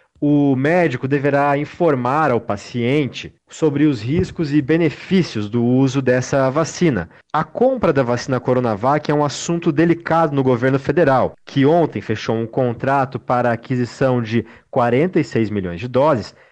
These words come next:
e tem ainda a opção de levar mais cinquenta e quatro milhões de doses, ou seja, cem milhões no total para dois mil e vinte e um. Por uma disputa política com o governador de São Paulo, João Dória, o presidente Jair Bolsonaro chegou a afirmar lá em outubro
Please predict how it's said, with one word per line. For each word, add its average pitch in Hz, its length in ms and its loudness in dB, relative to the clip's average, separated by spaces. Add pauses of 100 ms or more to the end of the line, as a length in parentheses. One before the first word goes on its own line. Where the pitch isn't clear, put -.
(140)
e 170 80 2
tem 190 240 2
ainda 165 300 2
a 156 80 4
opção 151 580 0
de 143 120 -2
levar 139 400 2
mais 139 280 0
cinquenta 165 760 -2
e 143 60 2
quatro 139 460 -2
milhões 110 400 -2
de 117 60 -10
doses, 120 400 0
ou 101 80 -8
seja, 107 340 -2 (240)
cem - 320 -2
milhões 135 360 2
no 123 80 -6
total 127 360 0
para 131 200 0
dois 127 180 2
mil 120 160 -2
e 127 80 2
vinte 123 300 -8
e 156 60 -2
um. 101 180 -4 (260)
Por 165 120 4
uma 196 120 4
disputa 202 400 -2
política 156 480 2
com 127 200 0
o - 20 0
governador 120 500 2
de 113 60 -8
São 107 220 -4
Paulo, 117 300 2
João 104 260 -2
Dória, 110 380 2 (260)
o 139 80 0
presidente 165 480 2
Jair 160 180 2
Bolsonaro 151 520 0
chegou 147 300 0
a 165 40 2
afirmar 131 460 0
lá 127 180 2
em 123 80 0
outubro 120 440 0